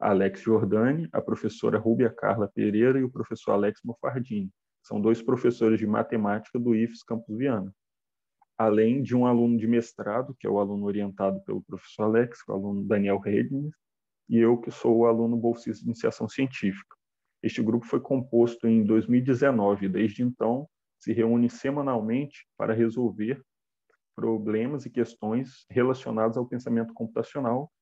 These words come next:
e, consequentemente, ao pensamento matemático. E, e era presencial até o início de dois mil e vinte, mas, em decorrência da pandemia,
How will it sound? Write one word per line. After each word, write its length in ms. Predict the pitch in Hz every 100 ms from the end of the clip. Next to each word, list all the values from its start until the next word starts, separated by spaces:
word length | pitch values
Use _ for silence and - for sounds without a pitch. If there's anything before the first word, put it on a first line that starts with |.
| -
e, 80 |
consequentemente, 1040 | - 127 123 120 123 123 - 127 143 - -
ao 160 | 117 -
pensamento 480 | 120 123 113 113
matemático. 640 | 120 117 143 131 95 - _ _ _ _ _ _ _
E, 460 | - 113 110 104 - _ _ _ _ -
e 240 | 104 98
era 220 | 113 117 -
presencial 640 | 131 113 120 123 113 135
até 180 | 135 117
o 100 | 113
início 480 | 107 107 110 - 104
de 200 | 104 101
dois 240 | 104 104
mil 160 | 110 120
e 80 |
vinte, 400 | 107 120 143 -
mas, 420 | 113 104 101 95 -
em 80 | 113
decorrência 540 | 104 110 113 110 -
da 100 | 110
pandemia, 720 | 101 110 110 113 107 113 139